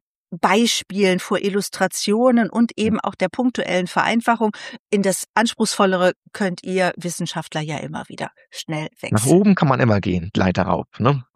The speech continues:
Speaker 2: Die Komplexitätsleiter rauf, meine ich.
Speaker 1: Ja. Wir kommen zu zwei Wissenschaftlerinnen, die sehr, sehr präsent sind in den deutschen Medien. Das eine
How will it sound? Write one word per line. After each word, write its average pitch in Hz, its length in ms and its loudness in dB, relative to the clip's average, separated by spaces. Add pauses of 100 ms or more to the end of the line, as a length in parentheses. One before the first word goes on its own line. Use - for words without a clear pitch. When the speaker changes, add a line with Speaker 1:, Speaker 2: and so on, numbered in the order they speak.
(120)
Speaker 2:
Die 113 60 0
Komplexitätsleiter 104 960 -2
rauf, - 280 -6
meine 85 200 -6
ich. - 160 -16 (140)
Speaker 1:
Ja. 180 140 0 (1120)
Wir 247 140 4 (100)
kommen 226 520 2
zu 208 400 -6
zwei 196 600 -2
Wissenschaftlerinnen, 196 1700 0
die 185 180 -4
sehr, 214 460 2
sehr 170 180 -2
präsent 165 580 -4
sind 156 360 -8 (420)
in 214 180 4
den 196 200 0
deutschen 180 420 0
Medien. 156 460 -6
Das 175 180 -4
eine 247 380 4